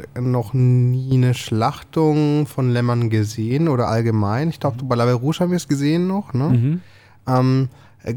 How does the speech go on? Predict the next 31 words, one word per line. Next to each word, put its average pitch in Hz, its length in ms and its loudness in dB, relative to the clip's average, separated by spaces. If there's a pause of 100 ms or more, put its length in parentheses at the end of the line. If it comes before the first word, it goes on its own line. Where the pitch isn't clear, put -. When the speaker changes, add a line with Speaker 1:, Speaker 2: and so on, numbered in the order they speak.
Speaker 1:
da 131 140 0
kleiner 147 200 4
Hinweis, 147 380 6
Leute, 143 280 4
die 127 140 -2
Schlachtung 131 460 0
haben 127 260 4
wir 123 140 4
nicht 123 420 2
gefilmt, 107 540 2
auch 110 120 -2
aus 110 240 0
Respekt 104 360 -4
vom 101 240 -2
Tier. 92 380 -4
Also 101 160 -2
das 110 220 -2
werdet 113 240 0
ihr 110 120 -2
nicht 107 480 2
sehen, 90 380 -4 (280)
ja? 101 240 -4 (160)
Speaker 2:
Mhm. 120 200 0
Speaker 1:
Nur, 117 100 2
dass 110 180 0
ihr 113 60 0
da 104 80 2
Bescheid 98 480 -4
wisst. - 300 -6 (1900)
Ähm, 117 460 0
und 120 340 2